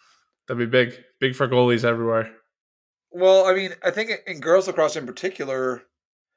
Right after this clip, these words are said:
Speaker 2: they can have just such a massive impact on the game. I mean, you think about,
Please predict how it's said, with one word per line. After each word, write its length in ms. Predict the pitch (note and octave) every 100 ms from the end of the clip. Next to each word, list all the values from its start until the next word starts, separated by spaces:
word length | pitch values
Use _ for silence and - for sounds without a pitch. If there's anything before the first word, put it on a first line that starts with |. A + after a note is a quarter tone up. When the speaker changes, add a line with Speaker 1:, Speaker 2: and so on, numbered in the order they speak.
| _
Speaker 2:
they 160 | C3+ D#3+
can 160 | G#3 F3+
have 580 | C#3+ C3+ C3 B2+ - _ _ _ _ _ _ -
just 180 | E3 -
such 200 | F#3 F3+
a 40 |
massive 440 | C3 C3 D3 C#3 C3+
impact 300 | D#3 C3 B2+
on 100 | B2
the 40 |
game. 220 | A#2 D#3
I 60 | C3
mean, 300 | B2+ B2+ A#2+ _ _ _ _ _ -
you 80 | D3
think 160 | F3
about, 400 | E3 D3+ C#3 -